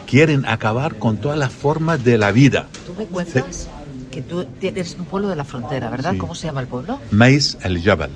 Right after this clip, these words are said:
Speaker 2: ¿No podéis volver? ¿Desde hace cuánto tiempo?
Speaker 1: Eh,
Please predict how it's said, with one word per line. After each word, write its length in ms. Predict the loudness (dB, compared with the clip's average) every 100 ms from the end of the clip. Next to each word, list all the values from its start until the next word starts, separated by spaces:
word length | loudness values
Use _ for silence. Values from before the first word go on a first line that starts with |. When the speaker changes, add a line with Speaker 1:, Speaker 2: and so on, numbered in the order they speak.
| -10 -6
Speaker 2:
¿No 100 | -4
podéis 300 | -2 -2 -2
volver? 380 | -4 -2 -6 -8
¿Desde 220 | -12 -10
hace 160 | -10
cuánto 320 | -6 -6 -6 -6
tiempo? 380 | -6 -6 -10 -10 -14 -16 -18 -20 -10
Speaker 1:
Eh, 220 | -4 -4